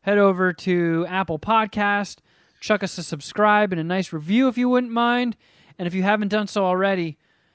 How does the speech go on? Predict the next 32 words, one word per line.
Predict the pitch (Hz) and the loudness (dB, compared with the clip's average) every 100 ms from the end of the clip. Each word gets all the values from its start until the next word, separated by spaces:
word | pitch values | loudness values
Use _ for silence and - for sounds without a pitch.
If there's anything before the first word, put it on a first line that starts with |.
| _ _ _ | _ _ _
the | - | -8
shows | - 220 247 226 | 0 4 4 4
are | |
on | 233 220 | 2 2
YouTube. | 214 226 - 147 127 _ _ _ _ _ _ _ | 2 0 0 -4 -6 _ _ _ _ _ _ _
We | 156 156 | -6 -4
record | 156 - 190 180 | -4 0 2 2
our | 165 | 0
Zoom | 156 233 262 | 2 2 2
feed | 233 269 262 254 - _ _ _ - | 0 -2 0 -2 -8 _ _ _ -2
minus | 175 208 220 220 226 - - - | 2 4 4 2 0 -6 -18 -20
the | 160 180 185 180 185 | -4 -2 0 -2 -4
Easter | 233 226 - 226 | -4 -2 2 4
egg. | 233 233 | 4 0
You | 170 | -4
can | 160 | -2
only | 165 175 | -2 -2
get | 170 | -4
the | 156 | -6
Easter | 175 175 175 | -6 -4 0
egg | 175 175 | 0 0
on | 156 | -2
the | 151 | 0
audio | 165 170 165 | 0 2 0
podcast, | 170 170 165 175 170 165 | 0 -2 0 -2 -2 -4
but | - 147 | -4 -4
go | 139 151 | -2 -2
to | 147 147 _ | -2 -4 _
youtube | 165 196 202 | -6 -2 -2
dot | 180 175 | -2 -2
com | 160 180 175 | -2 -4 -6
slash | - 175 165 | -4 -4 -4